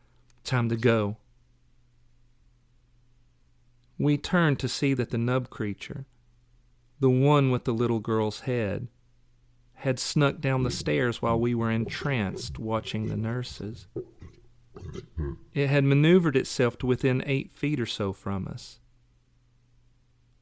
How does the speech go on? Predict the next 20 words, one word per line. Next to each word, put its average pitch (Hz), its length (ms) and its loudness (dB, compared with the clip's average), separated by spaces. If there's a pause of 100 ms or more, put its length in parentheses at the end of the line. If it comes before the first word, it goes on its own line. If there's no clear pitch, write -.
(160)
Her 143 180 0
head 143 440 0
was 120 160 0
still 139 400 0
mostly 131 560 0
deformed. 113 840 -4 (1700)
One 160 240 6
of 156 100 4
her 147 180 4
eyes 135 400 4
was 127 220 2
fully 143 400 2
developed 117 640 0
and 117 220 0
the 117 140 -2
other 127 280 2
was 117 300 -2
not 117 320 -2
quite 117 420 -6
right. 117 460 -2